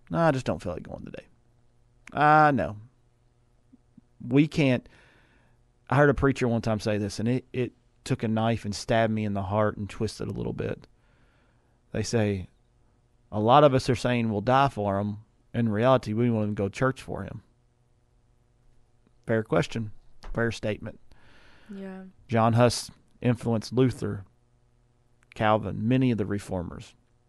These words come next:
Speaker 1: And he was burned alive at the stake by the Catholic Church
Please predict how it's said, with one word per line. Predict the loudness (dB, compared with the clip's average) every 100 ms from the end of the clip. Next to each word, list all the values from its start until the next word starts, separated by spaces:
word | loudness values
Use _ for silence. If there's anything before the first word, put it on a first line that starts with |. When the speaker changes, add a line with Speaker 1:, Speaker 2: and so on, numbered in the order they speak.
| -20 _ _ _ _ _
Speaker 1:
And | -2
he | 0
was | 0 -2
burned | 0 2 2 2
alive | 2 4 4 2
at | -2
the | -8
stake | -6 -2 -2 0
by | -2
the | -2
Catholic | -2 0 0 -2 -6
Church | -6 -6 -8 -20